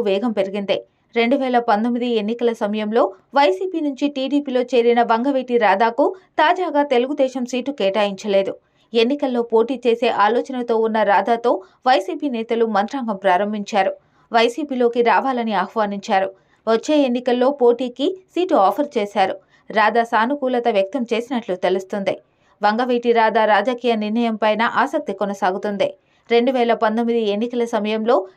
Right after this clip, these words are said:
విజయవాడ సెంట్రల్ ఆశించిన రాధా పార్టీ వీడారు. ఆ ఎన్నికల్లో సెంట్రల్ సీటు వైసీపీ మల్లాది విష్ణుకు కేటాయించింది. దీంతో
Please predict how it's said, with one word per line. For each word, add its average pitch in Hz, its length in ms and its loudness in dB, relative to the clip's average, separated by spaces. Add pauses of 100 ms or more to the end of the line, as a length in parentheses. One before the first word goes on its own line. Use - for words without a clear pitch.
(120)
విజయవాడ 311 420 4 (140)
సెంట్రల్ 254 360 2
ఆశించిన 233 400 -2 (120)
రాధా 214 240 2 (100)
పార్టీ 240 320 0
వీడారు. 190 340 2 (380)
ఆ 202 100 2 (160)
ఎన్నికల్లో 247 420 0
సెంట్రల్ 247 440 -2
సీటు 240 280 2
వైసీపీ 262 380 0 (120)
మల్లాది 240 380 0
విష్ణుకు 233 400 -6
కేటాయించింది. 196 640 -2 (520)
దీంతో 269 300 2